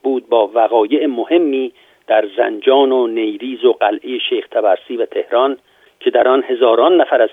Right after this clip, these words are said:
پیروان ایشان با شجاعتی بی سابقه در دفاع از ایمان خود جان را از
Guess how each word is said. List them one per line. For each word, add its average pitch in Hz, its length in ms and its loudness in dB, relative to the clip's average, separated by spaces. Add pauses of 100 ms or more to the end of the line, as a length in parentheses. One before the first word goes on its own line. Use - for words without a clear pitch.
پیروان 110 400 -2
ایشان 113 540 -6 (220)
با 107 160 0 (160)
شجاعتی 123 580 2
بی 123 160 -8 (100)
سابقه 117 540 2 (240)
در 110 240 2 (240)
دفاع 151 580 4
از 123 160 2 (220)
ایمان 139 460 -2
خود 131 280 0 (200)
جان 120 300 0
را 113 140 4
از 101 120 0